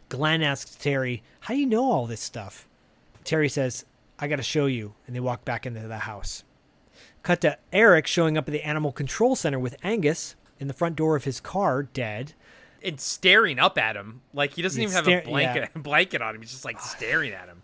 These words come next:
Speaker 1: Oh, it's so sad.
Speaker 2: Yeah.
Speaker 1: Eric looks down at the dead Angus in front of him and says, "Sorry, dude, no vacancies," and they drive off.
Speaker 2: <laughs> To a dumpster.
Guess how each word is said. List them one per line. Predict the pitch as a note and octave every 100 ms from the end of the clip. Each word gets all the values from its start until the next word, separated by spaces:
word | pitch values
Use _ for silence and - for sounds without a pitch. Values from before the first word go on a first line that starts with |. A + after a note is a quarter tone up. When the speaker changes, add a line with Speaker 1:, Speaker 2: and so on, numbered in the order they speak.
| -
Speaker 1:
Oh, | D#3+ B2
it's | G#2+ -
so | D3
sad. | B2 B2 A2 G#2+ G2
Speaker 2:
Yeah. | A#2 G2+ F#2 - _ _ _ -
Speaker 1:
Eric | D#3 D#3 -
looks | D3 D3+ -
down | D3+ C#3+
at | C3
the |
dead | A#2 C#3+ C3
Angus | B2+ B2+ C3 B2+ -
in |
front | A#2 C3+ C3
of |
him | B2 A#2+
and | A2+
says, | C3 A#2+ - - _ _
"Sorry, | - G#3+ A#3+ F#3
dude, | D3+ F3 F3 E3 -
no | C#3+ D#3
vacancies," | D3 E3+ F#3 D3+ - B2+ A#2 -
and | -
they | B2+
drive | A#2+ A#2+ A#2
off. | A2+ G#2+ G#2+ - - - _ _ _
Speaker 2:
<laughs> | E3+ - _ _
To | D#3 E3+
a |
dumpster. | D#3 B2 G#2+ - G2+